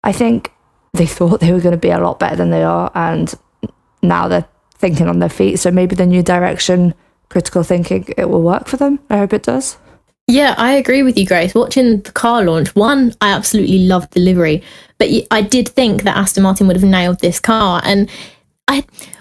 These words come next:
Speaker 2: the r-, start to their season was very rocky for them and unfortunate. Obviously, Vettel had covid, so whether that played a part in it or not, I don't know.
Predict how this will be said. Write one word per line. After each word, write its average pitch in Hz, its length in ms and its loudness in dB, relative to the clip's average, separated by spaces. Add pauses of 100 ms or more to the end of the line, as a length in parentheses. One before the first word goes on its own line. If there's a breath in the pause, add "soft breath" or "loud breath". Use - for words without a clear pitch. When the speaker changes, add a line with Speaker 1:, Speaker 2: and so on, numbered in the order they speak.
(140)
Speaker 2:
the 285 120 0
r-, 277 180 2
start 339 320 0
to 330 80 0
their 294 140 2
season 247 380 2
was 214 240 2
very 247 260 2
rocky 226 300 0
for 247 180 2
them 262 180 0
and 226 260 2
unfortunate. 233 500 2
Obviously, 208 340 0
Vettel 208 340 0
had 220 180 2
covid, 202 460 0 (300)
so 220 80 0
whether 196 240 2
that 190 260 0
played 240 260 2
a 240 40 -2
part 247 300 0
in 247 100 2
it 262 180 0
or 196 140 2
not, 214 380 2
I 190 80 0
don't 196 200 2
know. 196 280 2